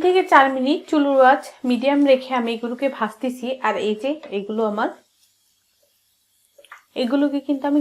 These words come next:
গোল্ডেন কালার করে ভেজে নিব। আমি আর কিছুক্ষণ এগুলোকে ভাজবো।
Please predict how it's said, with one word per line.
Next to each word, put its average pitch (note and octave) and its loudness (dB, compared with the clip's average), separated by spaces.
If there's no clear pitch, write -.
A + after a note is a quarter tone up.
গোল্ডেন A#3+ 2
কালার B3+ 4
করে B3 2
ভেজে A3 -6
নিব। F3 -10
আমি B3+ -2
আর A3 6
কিছুক্ষণ C4+ 0
এগুলোকে A3+ 2
ভাজবো। G#3+ 0